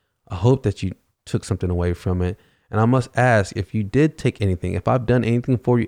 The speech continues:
ever in the past, or if I did anything for you today, if you're a new listener or anything like that,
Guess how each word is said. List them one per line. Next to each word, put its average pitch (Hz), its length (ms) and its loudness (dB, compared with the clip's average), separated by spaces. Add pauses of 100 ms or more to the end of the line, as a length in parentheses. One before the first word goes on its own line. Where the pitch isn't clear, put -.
ever 110 240 2
in 98 80 0
the 92 60 0
past, 87 460 -2
or 92 100 -2
if 85 140 -8
I 87 160 -2 (340)
did 113 140 2
anything 110 260 2
for 104 180 0
you 95 80 2
today, 92 520 0
if - 120 -4
you're 90 120 0
a - 20 0
new 92 140 0
listener 90 400 -2
or 85 40 -2
anything 92 300 -4
like 90 160 -6
that, 87 260 -4